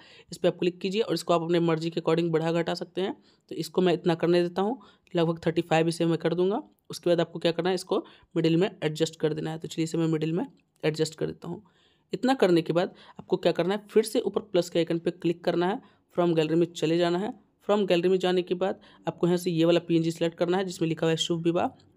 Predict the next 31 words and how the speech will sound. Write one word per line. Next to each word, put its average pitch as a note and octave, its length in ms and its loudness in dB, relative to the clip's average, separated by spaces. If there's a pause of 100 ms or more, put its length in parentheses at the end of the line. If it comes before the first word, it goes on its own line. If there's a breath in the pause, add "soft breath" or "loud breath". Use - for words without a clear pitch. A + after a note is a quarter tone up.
उसके E3 200 -4
बाद E3 60 4
आपको E3 160 0
ओके E3+ 140 0
करना F#3+ 240 0
है। A3+ 80 0
और - 400 -16
यहाँ F3+ 140 2
पे G#3+ 100 4
राइट F#3 240 4
साइड F#3+ 180 0
में G3 100 4
नीचे E3+ 300 2
में G3 80 4
मोटा E3+ 260 2
सा F3+ 120 -2
एक E3 100 -2
बिंदु E3 200 0
आता E3+ 180 0
है, - 20 -2
इस E3 60 -4
पर E3 120 -10
टैप E3 220 -2
करके E3 200 -4
आप E3 80 -6
इसको - 180 -10
छोटा E3 240 -4
बड़ा D#3+ 120 0
कर D#3+ 120 -10
सकते F#3 260 -8
हैं। D4+ 120 -4